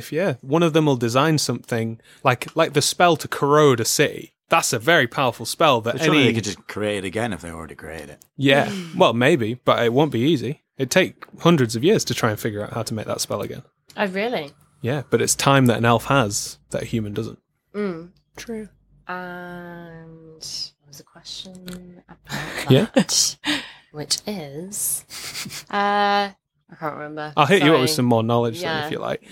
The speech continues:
Speaker 1: A cool, fun thing that elves did do, which was, um, once they were kind of banished, you know, from heaven and stuff, they were like, "Oh, I tell you what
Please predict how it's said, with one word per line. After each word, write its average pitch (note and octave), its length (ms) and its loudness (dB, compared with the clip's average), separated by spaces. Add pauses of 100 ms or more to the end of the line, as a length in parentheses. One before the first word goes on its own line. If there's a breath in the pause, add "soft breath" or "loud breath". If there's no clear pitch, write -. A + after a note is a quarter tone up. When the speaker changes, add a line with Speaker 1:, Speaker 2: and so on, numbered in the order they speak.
Speaker 1:
A D#3+ 80 0
cool, F3 200 6
fun D#3 240 2
thing C3 220 2
that B2 120 -2
elves B2+ 280 4
did C#3+ 260 2
do, G#2+ 300 -10 (180 soft breath)
which C3+ 320 -2
was, A2+ 380 2 (100)
um, A2+ 360 -2
once D#3+ 260 4
they C3 180 4
were B2 120 4
kind B2 220 0
of G#2+ 80 -4
banished, A2 400 -2
you A2+ 60 -4
know, G2 140 -6
from G#2 380 -8
heaven G#2 260 -8
and G2+ 100 -12
stuff, - 340 -8
they A#2 100 0
were A2+ 100 2
like, G#2+ 420 -6 (340 loud breath)
"Oh, D#4+ 420 6 (280)
I - 40 -10
tell D4+ 140 4
you C#4 100 4
what B2+ 320 2